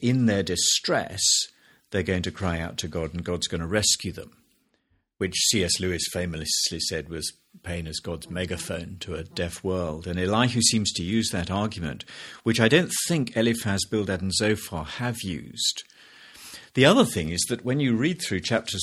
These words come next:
thirty-five, thirty-six and thirty-seven, at the end of Elihu's speeches, you get this tremendous sense of the greatness and grandeur of God the Creator. And if you're doing it musically, it would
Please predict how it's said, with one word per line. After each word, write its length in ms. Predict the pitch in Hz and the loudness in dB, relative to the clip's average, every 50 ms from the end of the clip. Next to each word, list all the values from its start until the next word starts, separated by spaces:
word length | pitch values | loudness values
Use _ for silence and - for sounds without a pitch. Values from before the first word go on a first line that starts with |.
| - - | -4 0
thirty-five, 840 | 120 110 101 - 101 92 - - - 113 110 110 113 113 101 - 104 113 | 0 0 0 -2 -4 -6 -6 -8 -6 -4 -2 0 0 0 0 -2 2 6
thirty-six 600 | 135 120 95 104 98 - - 160 - - - - | 6 8 8 8 6 6 6 4 4 2 0 0
and 100 | 110 95 | 0 -2
thirty-seven, 1000 | - 120 110 101 - 95 90 - - - 165 165 160 - 95 - - - - - _ - - - - - - - - - - - - _ - - | -2 -2 -2 0 0 0 0 2 2 2 2 0 -2 -4 -6 -8 -8 -10 -16 -20 _ -20 -20 -20 -20 -20 -20 -20 -20 -20 -20 -20 -20 _ -10 -8
at 100 | 101 87 | -4 -2
the 140 | 107 98 104 | 2 4 4
end 240 | 127 143 147 135 120 | 4 6 4 4 4
of 80 | 98 | 2
Elihu's 640 | 95 85 82 82 80 80 80 78 78 78 76 - - | 2 0 0 -2 -4 -4 -6 -6 -6 -4 -2 -2 -2
speeches, 720 | - - 92 - - - - - - - - - - - - - - - - - - - - - - | -2 -2 -4 -6 -6 -8 -10 -10 -10 -8 -6 -6 -6 -6 -8 -14 -20 -20 -20 -20 -20 -20 -20 -8 -4
you 120 | 123 127 | -2 0
get 180 | 127 175 - - | 2 2 2 2
this 180 | 151 139 - | 2 2 2
tremendous 1200 | - - - - 135 123 120 120 123 135 147 160 180 208 247 277 277 269 240 190 127 98 95 87 - - - - | 2 0 -2 -2 0 2 2 2 0 0 0 0 0 2 2 2 4 6 6 4 4 2 -2 -2 0 0 2 2
sense 500 | 104 92 90 85 - - - - - - - | 0 -2 -4 -6 -6 -6 -4 -4 -4 -2 -2
of 160 | 110 104 98 - - | -2 -4 -4 -4 -6
the 100 | 110 101 | -8 -8
greatness 960 | 90 - - - 107 104 110 127 139 160 165 - - 113 92 80 - - - | -8 -6 -4 -2 0 0 2 2 2 0 -2 -4 -6 -8 -6 -4 -4 -4 -4
and 180 | 95 82 78 76 | -4 -8 -10 -8
grandeur 640 | - 90 98 104 117 123 127 120 110 92 82 78 76 | -6 -4 -4 -2 -2 -2 -2 -2 -4 -4 -6 -8 -8
of 140 | 76 - | -10 -8
God 240 | - 101 104 95 - | -4 -4 -4 -4 -4
the 80 | - 92 | -10 -14
Creator. 720 | - - 90 90 98 107 113 117 117 - - - - - - _ - - - - - - - _ _ _ _ _ - | -12 -8 -6 -4 -2 -2 -2 -2 -4 -6 -8 -10 -12 -16 -20 _ -20 -20 -20 -20 -20 -20 -20 _ _ _ _ _ -2
And 180 | 131 135 135 139 | 0 0 0 0
if 140 | 139 143 | -2 -2
you're 80 | 170 170 | -2 -2
doing 220 | 156 247 262 220 | -2 -2 -2 -2
it 100 | 113 98 | -4 -4
musically, 600 | 110 110 123 151 147 139 120 113 - - - 92 | -2 -2 0 -2 -2 -2 -4 -6 -6 -6 -4 -4
it 100 | 92 - | -4 -2
would 160 | 113 113 113 | -2 -2 0